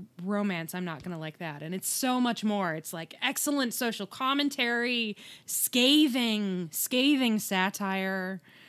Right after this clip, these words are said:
Um, yes, there is romance, but that's not the only, in fact, the romance isn't the reason I love to read Jane Austen. I love to watch Jane Austen romance. I love to read Jane Austen because she's a really fucking good writer. I wouldn't care what genre she was writing.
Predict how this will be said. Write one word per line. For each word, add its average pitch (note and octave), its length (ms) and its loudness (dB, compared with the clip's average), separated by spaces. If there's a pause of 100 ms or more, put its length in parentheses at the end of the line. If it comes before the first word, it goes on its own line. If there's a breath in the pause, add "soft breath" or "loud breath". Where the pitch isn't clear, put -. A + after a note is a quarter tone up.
(340 loud breath)
Um, E3 380 -4
yes, G#3 540 0
there A3+ 180 -2
is F#3+ 140 -2
romance, F3+ 520 -2
but F3 140 -12
that's F3 160 -8
not E3+ 220 -4
the F3 140 -4
only, E3+ 180 -4
in G#3 160 0
fact, A#3+ 340 2
the F#3+ 180 -2
romance B3+ 520 0
isn't B3 240 -4
the G#3 100 -6
reason G3 240 -2
I E3+ 100 -2
love E3+ 220 -4
to E3 120 -14
read D3 340 -10 (140)
Jane D3 200 -10
Austen. - 360 -16 (240 loud breath)
I F#3+ 80 2
love C4+ 200 2
to G3 120 0
watch F#3 500 2
Jane E3 180 -4
Austen D3+ 380 -10
romance. C#3+ 480 -16
I G3 80 -4
love A#3+ 220 0
to A3+ 100 -2
read G3 760 2 (380 soft breath)
Jane F#3+ 260 0
Austen D#3+ 360 -8
because F3+ 220 -6
she's F#3 200 -4
a F#3+ 40 -4
really F3 200 -4
fucking F3 400 -8
good D#3 160 -10
writer. F3+ 260 -2
I E3 60 -2
wouldn't E3 260 -6
care E3 300 -10
what C#3+ 160 -12
genre C#3+ 320 -14
she - 160 -12
was C#3+ 100 -16
writing. G#2+ 360 -18